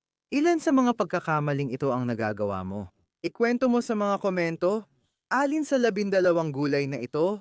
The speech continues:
ang isasama mo sa susunod mong salad at saan ka nanonood? At kung nakatulong sa'yo ang video na ito, mag-subscribe ka sa channel at i-share mo ito sa iba na kailangan ding mag-ingat sa diabetes. Hanggang dito na lang muna. Magkita tayo.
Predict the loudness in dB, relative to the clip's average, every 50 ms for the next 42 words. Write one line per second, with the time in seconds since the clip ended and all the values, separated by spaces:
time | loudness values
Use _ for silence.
0 | _ -6 -4 -4 -2 -4 -2 -2 -4 -2 0 0 0 0 2 0 0 0 0 -2
1 | -2 -4 -6 -8 -6 -4 -6 -4 -4 -4 -4 -4 -4 -4 -4 -6 -6 -6 -4 -4
2 | -2 -2 0 0 0 0 -2 -4 -8 _ _ _ _ -6 -6 -6 -4 -2 -2 -2
3 | 0 2 0 0 2 2 0 0 0 0 -2 -2 -2 -2 -4 -6 -4 -2 -2 -2
4 | -2 -4 -8 -20 _ _ _ _ _ _ _ _ _ -4 -2 0 2 2 2 4
5 | 2 2 2 2 2 2 2 2 2 2 2 2 2 0 0 0 0 0 -2 -2
6 | -2 -2 -4 -4 -6 -6 _ _ _ _ _ _ _ -4 -2 0 2 0 0 0
7 | 2 2 2 2 4 2 0 -2 -2 -4 -2 0 0 0 -2 -6 -10 -14 _ _
8 | _ _ _ -8 -8 -6 -4 -4 0 4 4 6 6 4 2 0 0 -2 -2 -2
9 | -2 -4 -2 -2 -2 -4 -2 -6 -4 -2 0 0 2 0 0 0 -2 0 0 0
10 | -2 -2 -4 -4 -4 -2 -2 -2 -2 -4 _ -6 -6 -4 -2 -2 -4 -4 -6 -10
11 | -16 -18 -20 -20 _ _ _ _ _ _ _ _ _ _ _ _ _ _ _ _
12 | _ _ _ _ _ _ _ _ _ -6 -2 0 0 2 2 2 2 2 2 4
13 | 4 4 2 2 0 0 -4 -4 -2 0 0 2 2 2 0